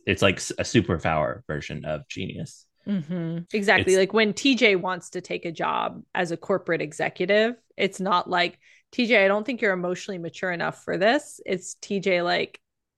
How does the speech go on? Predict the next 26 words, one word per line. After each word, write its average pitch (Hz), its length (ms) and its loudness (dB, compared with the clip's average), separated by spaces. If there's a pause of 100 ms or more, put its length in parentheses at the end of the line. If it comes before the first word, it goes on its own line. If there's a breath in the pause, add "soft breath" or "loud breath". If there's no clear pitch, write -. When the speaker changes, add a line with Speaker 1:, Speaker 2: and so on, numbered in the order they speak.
(260)
Speaker 2:
"You 185 160 0
have 180 200 2
to 180 100 0
go 170 100 0
to, 165 300 -2
you 196 180 2
have 220 140 4
to 214 80 2
go 196 100 2
to 190 100 2
college 180 440 0
'cause 170 140 -8
I'm, 139 360 -12
like, - 180 -8
a 165 60 0
boomer 165 400 0
and 156 160 -6
believe 156 320 -4
that 170 240 0
education - 640 -6
is 160 80 -10
important - 460 -12
in - 120 -16
this - 200 -12
way." 175 340 -4
Whereas 180 560 2